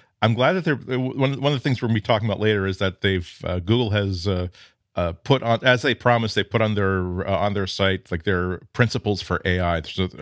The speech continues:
artificial intelligence and how they're gonna pursue artificial intelligence in the future. And so they're open and they're transpa-, and they're transparent, but they're, they are kinda scared, I think, about being open and transparent about how do they choose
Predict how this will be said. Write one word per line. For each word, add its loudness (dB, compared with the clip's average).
artificial 0
intelligence -4
and -4
how 2
they're -6
gonna -2
pursue 0
artificial 0
intelligence -2
in -6
the -6
future. 0
And 2
so 2
they're 0
open 2
and 0
they're 0
transpa-, -4
and 0
they're 0
transparent, 0
but 2
they're, 2
they -2
are 2
kinda -2
scared, 0
I -2
think, -2
about 2
being 0
open 0
and 0
transparent 0
about -2
how 2
do -4
they 0
choose 0